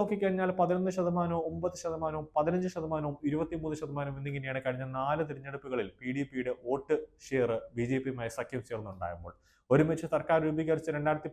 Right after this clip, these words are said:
പതിനാലിലെ തെരഞ്ഞെടുപ്പുകളിൽ ഇരു പാർട്ടികൾക്കും ലഭിച്ചത് തുല്യ വോട്ട് തന്നെയാണ്.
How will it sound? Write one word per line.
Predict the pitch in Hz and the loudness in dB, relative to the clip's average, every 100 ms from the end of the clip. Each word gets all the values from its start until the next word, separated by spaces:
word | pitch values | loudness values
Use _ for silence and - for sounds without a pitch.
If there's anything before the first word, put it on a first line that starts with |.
| 151 | 4
പതിനാലിലെ | 156 160 156 160 | 4 4 2 2
തെരഞ്ഞെടുപ്പുകളിൽ | 160 151 160 156 151 135 110 | 0 -2 -2 0 2 2 0
ഇരു | 131 139 - | -2 -2 2
പാർട്ടികൾക്കും | 143 143 151 147 147 139 | 2 2 -2 -2 -2 -2
ലഭിച്ചത് | 135 135 131 127 127 | 0 0 -2 -2 0
തുല്യ | 127 131 | 0 2
വോട്ട് | 123 113 - 98 | 0 -2 -2 -10
തന്നെയാണ്. | 92 85 | -10 -12